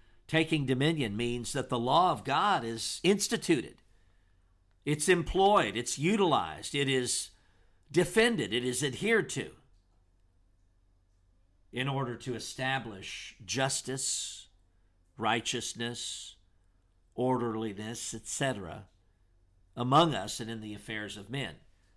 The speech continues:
And we're not talking about totalitarian, uh, type constructs,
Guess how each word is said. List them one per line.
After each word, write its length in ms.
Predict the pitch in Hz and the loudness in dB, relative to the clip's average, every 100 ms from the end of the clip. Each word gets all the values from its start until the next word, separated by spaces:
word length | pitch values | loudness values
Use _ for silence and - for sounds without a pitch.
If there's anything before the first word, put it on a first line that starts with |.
| _ _ - | _ _ -14
And 120 | 98 | -6
we're 100 | 113 | -2
not 220 | 127 123 | 0 -2
talking 440 | - 147 147 147 120 | 2 4 4 2 -4
about 400 | 110 117 113 - _ _ _ _ | 0 2 2 -2 _ _ _ _
totalitarian, 1300 | - 151 151 151 135 127 - 165 170 151 120 110 104 104 _ - _ - | -2 -2 2 2 2 -2 0 2 2 2 -2 -4 -8 -16 _ -20 _ -10
uh, 140 | 95 | -6
type 340 | - 131 123 | 4 6 6
constructs, 1000 | - 131 113 - - 92 113 - - - | 4 4 4 -2 -4 -4 -4 -8 -10 -12